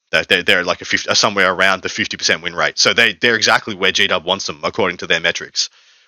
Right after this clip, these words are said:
which is fundamentally incorrect.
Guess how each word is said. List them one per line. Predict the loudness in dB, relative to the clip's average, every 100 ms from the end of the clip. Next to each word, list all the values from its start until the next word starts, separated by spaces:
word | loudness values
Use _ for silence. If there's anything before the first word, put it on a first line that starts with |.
| -4
which | 0 2
is | 2 0 -4 _ _ _ _ _ _ _
fundamentally | -2 2 2 2 0 0 0 -4 -6
incorrect. | -6 -4 -4 -6 -10